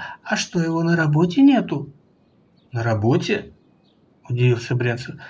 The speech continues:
«Ну да, на работе». Женщина утвердительно закивала головой. «В полиции. Он там дежурным работает сутками».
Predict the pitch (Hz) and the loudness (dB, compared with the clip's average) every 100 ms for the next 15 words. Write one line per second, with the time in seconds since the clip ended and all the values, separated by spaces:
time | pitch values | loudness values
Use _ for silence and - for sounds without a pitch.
0 | - - - _ 226 302 311 202 214 254 | -20 -20 -20 _ 2 2 4 2 2 0
1 | - - _ 226 247 277 190 190 185 196 | -6 -20 _ 0 4 4 6 4 4 -4
2 | 196 - _ _ _ _ _ _ 139 131 | -6 -8 _ _ _ _ _ _ 0 2
3 | 127 131 123 135 131 151 - 123 120 120 | 2 2 0 0 0 0 -4 -6 -6 -8
4 | - 131 123 117 117 131 123 113 - - | -4 0 2 0 -2 0 0 -2 -8 -16
5 | _ _ _ _ _ - 220 208 196 - | _ _ _ _ _ 0 0 2 -2 -4
6 | - 240 185 - - - 208 208 226 220 | 0 0 0 -6 -18 -2 0 4 4 6
7 | 277 220 214 233 233 240 220 208 208 208 | 2 2 2 2 2 2 2 0 -2 -2
8 | - 180 175 175 175 175 | 2 2 2 2 2 0